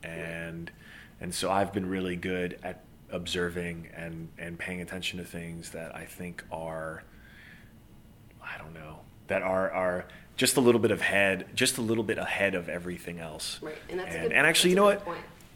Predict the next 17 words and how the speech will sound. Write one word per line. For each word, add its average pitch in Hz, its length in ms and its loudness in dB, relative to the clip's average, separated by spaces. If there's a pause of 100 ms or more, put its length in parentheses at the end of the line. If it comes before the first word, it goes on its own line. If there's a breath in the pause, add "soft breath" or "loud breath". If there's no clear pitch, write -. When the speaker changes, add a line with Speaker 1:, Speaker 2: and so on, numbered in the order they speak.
Speaker 1:
So 131 320 8
paternity 131 480 4
leave 123 140 8
is 113 100 2
another 113 180 4
one 110 100 4
of 113 60 4
those 110 160 4
things, 117 200 0
apparently. 85 520 -6 (120)
And 87 100 -6
I 87 80 -4
think 92 440 -8
there's, 90 680 -4 (1500 loud breath)
if, - 380 -6 (200)
if, - 360 -8
uh, 85 340 -4